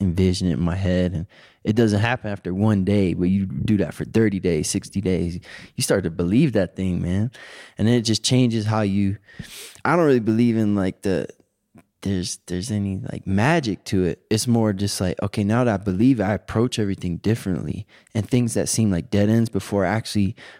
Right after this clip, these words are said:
are opportunities. Or, like, I had a rule for myself, like, if there was even a glimmer of hope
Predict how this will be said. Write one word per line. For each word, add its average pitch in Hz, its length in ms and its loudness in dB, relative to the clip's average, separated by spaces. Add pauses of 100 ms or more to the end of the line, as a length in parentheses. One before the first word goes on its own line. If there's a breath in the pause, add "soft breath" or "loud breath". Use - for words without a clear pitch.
are 101 140 0
opportunities. 98 880 0 (560 loud breath)
Or, 98 340 2
like, 95 460 0 (840 soft breath)
I 120 120 2
had 110 120 0
a 95 40 -2
rule 101 200 0
for - 180 -6
myself, 101 520 0
like, 90 220 -4
if - 200 -4
there 117 140 2
was 107 140 -2
even 98 240 0
a 80 60 -2
glimmer 110 460 2
of 87 100 0
hope 104 420 0